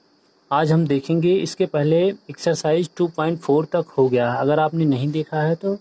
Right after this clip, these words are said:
playlist में जाकर पीवीआर Study की ज़रूर देखिए। तो आज हम करेंगे Exercise टू पॉइंट फ़ाइव। इस टू पॉइंट फ़ाइव करने से पहले इसमें चार सर्वसमिकाओं का यूज़ होगा। अब सर्वसमिका क्या है?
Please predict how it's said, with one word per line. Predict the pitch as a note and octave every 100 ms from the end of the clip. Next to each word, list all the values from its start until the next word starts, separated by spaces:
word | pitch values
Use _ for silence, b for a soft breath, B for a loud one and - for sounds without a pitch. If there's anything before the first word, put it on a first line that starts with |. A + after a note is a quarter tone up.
| _ b b -
playlist | C#3 C#3 D3+ -
में | E3
जाकर | D3 C#3+ E3
पीवीआर | D#3 C#3 C#3+ D3
Study | C#3+ D3 D#3+
की | F#3
ज़रूर | C3 B2 C3+
देखिए। | D3 C#3+ D#3+ F#3 _ B B B B B B -
तो | F3+ F#3+ G3 -
आज | D3 E3+
हम | F3 F#3 G3 G3+ G3+ _ _ _ -
करेंगे | D3+ F3+ F#3
Exercise | E3+ E3+ C#3+ E3+ F3+
टू | - E3+
पॉइंट | D#3+ D#3
फ़ाइव। | - B2 A#2 _ -
इस | D#3 _ _ - - _ -
टू | F#3+
पॉइंट | F3 F#3+ G3 G3
फ़ाइव | F3 F3 F#3+ -
करने | D#3 D#3 F#3+
से | F3 F#3+ F#3
पहले | D#3+ B2+ D3 D3+ A2+ _ _ _ _ b b -
इसमें | D#3 F#3 F#3+
चार | - F3 D#3 F#3
सर्वसमिकाओं | D#3+ - D#3 D#3 - D3+ D3 C#3+ D#3
का | E3+ E3
यूज़ | C3 C3 B2+
होगा। | G#2+ G#2+ A#2+
अब | C3
सर्वसमिका | - C#3+ C3+ D3 C#3+ E3
क्या | E3 D#3+
है? | C#3